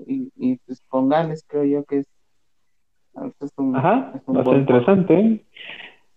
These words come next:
Speaker 2: Yéndonos al fútbol europeo, tu Madrid ganó tres a uno al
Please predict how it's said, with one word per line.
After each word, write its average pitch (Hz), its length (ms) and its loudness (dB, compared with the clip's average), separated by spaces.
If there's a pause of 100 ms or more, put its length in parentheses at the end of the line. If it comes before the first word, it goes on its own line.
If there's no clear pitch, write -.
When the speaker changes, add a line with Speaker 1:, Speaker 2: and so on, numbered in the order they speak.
Speaker 2:
Yéndonos 196 600 6
al 147 400 6
fútbol 165 400 6
europeo, 147 1040 6
tu 220 140 6
Madrid 170 480 8
ganó 147 460 4
tres 156 340 6
a 139 80 8
uno 147 400 4
al 113 300 4